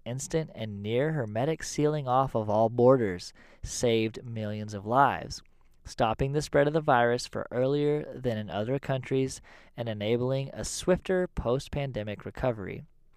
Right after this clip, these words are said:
See, don't you love how they're praising this, you know, China's draconian measures, these really strict authoritarian measures that China took? They're really trying to push that idea on us, right?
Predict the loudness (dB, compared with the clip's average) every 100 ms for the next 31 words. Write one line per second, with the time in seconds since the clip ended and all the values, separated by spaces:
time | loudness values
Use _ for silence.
0 | -20 _ _ -20 -18 -6 0 2 2 4
1 | 4 4 0 -2 -6 -6 -4 -4 -6 -4
2 | -4 -6 -16 -20 -20 -10 -4 -2 -2 -4
3 | -2 -2 -4 -4 -8 -6 -6 -6 -8 -6
4 | -6 -2 -2 -4 -8 -6 -4 -2 -2 -6
5 | -2 -2 -2 -8 -2 -2 -2 -4 -6 -6
6 | -4 -4 -4 -6 -6 -10 -12 -10 -8 -6
7 | -6 -6 -6 -4 -4 -6 -10 -10 -10 -8
8 | -8 -10 -20 -20 -16 -2 0 2 2 2
9 | 0 -2 -2 -2 -4 -8 -4 -4 -4